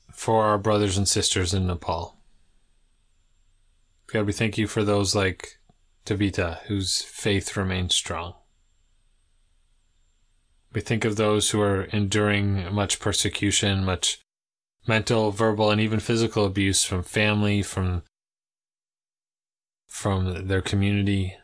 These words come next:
God, I pray that you would strengthen them today, and may their faith not fail. May they continue to fix their eyes on Jesus, the author and perfecter of their faith. And God, I pray that you would empower them by your Spirit to be your witnesses.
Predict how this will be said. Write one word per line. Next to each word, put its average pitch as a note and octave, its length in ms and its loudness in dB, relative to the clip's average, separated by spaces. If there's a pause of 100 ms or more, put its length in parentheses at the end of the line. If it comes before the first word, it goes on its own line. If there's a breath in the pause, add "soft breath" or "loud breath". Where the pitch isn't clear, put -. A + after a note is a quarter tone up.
(420)
God, G2+ 200 0
I G2+ 80 2
pray G#2+ 480 2
that F#2+ 200 -2
you A2 160 0
would G#2+ 140 0
strengthen G#2+ 500 2
them F2+ 160 2
today, F2 380 -2
and F2+ 140 0
may G2 140 2
their G2 160 2
faith A2 480 -2
not G2 360 0
fail. F2 640 -6 (1300)
May G#2+ 100 0
they G#2 120 2
continue A#2 600 0
to G#2 80 2
fix - 360 0
their G#2 200 4
eyes G2 220 4
on G2+ 120 0
Jesus, F#2 440 0
the F#2+ 180 -2
author F#2+ 340 0
and F#2 120 -2
perfecter F#2+ 440 -6
of F2+ 80 -6
their F2+ 120 -4
faith. - 560 -12 (800)
And A2+ 140 0
God, B2 160 6
I A#2+ 80 4
pray B2+ 260 2
that A#2+ 160 4
you A#2 140 4
would A2+ 100 4
empower A2+ 540 2
them G#2 340 2
by G2+ 140 2
your A#2 140 2
Spirit G2 540 0
to G2+ 100 0
be G2 140 0
your G2+ 200 4
witnesses. G2 800 -2